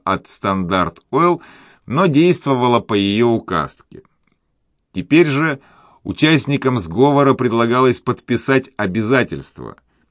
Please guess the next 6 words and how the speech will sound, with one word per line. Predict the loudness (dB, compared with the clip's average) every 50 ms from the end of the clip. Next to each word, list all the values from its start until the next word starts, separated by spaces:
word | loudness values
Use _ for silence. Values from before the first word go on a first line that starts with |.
| _ _ _ _ _ _ _ -14 _
«Я | -10 -4 0 2 4 4 2
такой-то, | 2 -2 -4 -2 -2 -2 -2 0 -2 -4 -4
такой-то, | -4 -8 -8 -8 -4 -2 -2 -2 -2 -4 -6 -6 -6 _ _
клянусь | -2 0 2 4 2 2 2 -2 -2 -4 -6 -8 -14 -14
своей | -16 -10 -8 -6 -2 0 0 0 0 -2 -2
честью, | -6 -8 -8 -4 -4 -4 -4 -4 -8 -14 -12 -8 -8 -6 -6 -8 -10